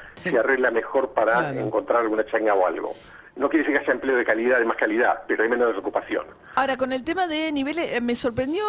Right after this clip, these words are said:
Speaker 1: lo baja que es la, el porcentaje de población que termina el secundario ya en el censo dos mil diez, que está alrededor del treinta por ciento.
Speaker 2: Eh, no, está en cerca del cincuenta,
Speaker 1: Ah.
Speaker 2: ¿no? Porque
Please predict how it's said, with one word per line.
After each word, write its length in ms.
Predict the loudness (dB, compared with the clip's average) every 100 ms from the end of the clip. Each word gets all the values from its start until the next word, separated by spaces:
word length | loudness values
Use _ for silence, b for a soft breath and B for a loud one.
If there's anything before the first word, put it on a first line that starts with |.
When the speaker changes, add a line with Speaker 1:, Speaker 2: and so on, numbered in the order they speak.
| -2
Speaker 1:
lo 400 | -2 0 0 -2 -4 -6
baja 500 | -2 0 0 -2 -2
que 180 | -2 0
es 80 | 2
la, 440 | 2 2 2 0
el 200 | -2 -4
porcentaje 520 | -4 -2 -2 0 -2
de 20 | -2
población 400 | 0 0 0 0
que 80 |
termina 440 | 0 0 2 2 2
el 80 | 2
secundario 540 | 0 -2 0 2 2
ya 140 | 2
en 80 | 0
el 100 | 0
censo 400 | 0 0 0 2
dos 220 | 2 2
mil 240 | 2 0 0
diez, 420 | 2 2 0 -4 -4
que 140 | -2
está 180 | 0 2
alrededor 460 | 2 2 2 2 2
del 260 | 0 0
treinta 380 | -2 0 2 0
por 140 | 0
ciento. 520 | 0 0 2 2 2 0 -10 _ _ _
Speaker 2:
Eh, 320 | 2 4 4 4
no, 100 | 2
está 140 | 2
en 120 | 0 2
cerca 220 | 2 2
del 120 | 0
cincuenta, 460 | 0 0 2 2 2
Speaker 1:
Ah. 180 | 2 2
Speaker 2:
¿no? 60 | 0
Porque 200 | 0